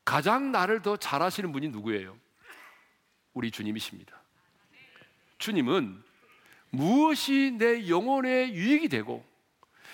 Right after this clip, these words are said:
무엇이 내 영혼에 손해가 되는지를 너무나 잘 아십니다. 근데 우리는 기준이 영혼이 아니에요. 언제나 무엇이 내 영혼에 유익이 될 것인가에 별로 관심이 없어요. 우리는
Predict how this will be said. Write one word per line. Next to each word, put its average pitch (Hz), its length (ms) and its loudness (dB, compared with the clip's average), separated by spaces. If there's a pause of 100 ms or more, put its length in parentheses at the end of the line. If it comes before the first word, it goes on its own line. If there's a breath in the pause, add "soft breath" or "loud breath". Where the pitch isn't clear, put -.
(140 loud breath)
무엇이 294 640 4
내 254 220 2
영혼에 233 340 2
손해가 285 560 0
되는지를 254 680 -4
너무나 427 420 2
잘 - 220 -6
아십니다. - 300 -14 (1600 soft breath)
근데 370 200 4
우리는 277 720 2
기준이 330 460 0
영혼이 294 380 2
아니에요. 123 420 -4 (760)
언제나 254 520 -6 (880 soft breath)
무엇이 320 520 4
내 262 200 2
영혼에 240 300 2
유익이 349 280 -2
될 240 140 2
것인가에 214 480 -2
별로 208 200 2
관심이 175 400 0
없어요. 135 440 -4 (1120 loud breath)
우리는 320 360 6